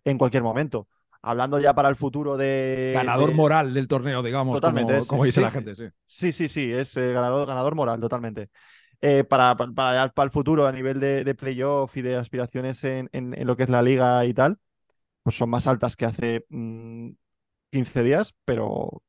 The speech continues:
Speaker 1: pero tampoco vamos a irnos, a volvernos locos, ¿no? Quiero decir, es un equipo muy joven,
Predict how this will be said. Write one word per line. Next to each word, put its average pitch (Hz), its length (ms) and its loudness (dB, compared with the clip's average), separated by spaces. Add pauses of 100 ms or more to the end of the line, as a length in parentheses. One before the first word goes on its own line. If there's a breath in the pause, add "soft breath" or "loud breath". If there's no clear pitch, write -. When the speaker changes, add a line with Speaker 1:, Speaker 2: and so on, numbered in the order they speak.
(180)
Speaker 1:
pero 110 220 0
tampoco 110 280 0
vamos 113 180 0
a 117 180 2
irnos, 113 220 -2
a - 40 -4
volvernos 117 360 -2
locos, 123 300 0
¿no? 131 180 -4
Quiero 113 140 -6
decir, 110 140 -6
es - 120 -10
un 117 80 -4
equipo 117 420 2 (460 soft breath)
muy 123 120 4
joven, 147 560 4